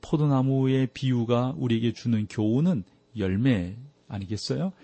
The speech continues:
어떠한 열매가 있느냐? 그것이 하나님을 믿는 사람들에 대한 중요한, 아, 어떤 결론이 되어진다 하는 것이죠.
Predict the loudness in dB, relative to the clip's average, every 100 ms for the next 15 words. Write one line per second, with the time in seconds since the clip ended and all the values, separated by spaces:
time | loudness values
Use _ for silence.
0 | -20 -20 _ -4 0 2 4 4 2 0
1 | 0 0 0 -2 -4 0 0 0 -4 -2
2 | 0 0 0 0 0 -2 -4 -4 -4 -4
3 | -4 -6 -6 -4 -2 -4 -6 -10 -20 -18
4 | -8 -4 -2 -2 -4 -6 -12 _ _ -10
5 | -10 -8 -8 -8 _ _ -6 0 0 0
6 | -2 -2 -4 -6 -6 -6 -8 -16 _ -2
7 | -2 -4 -12 -12 -14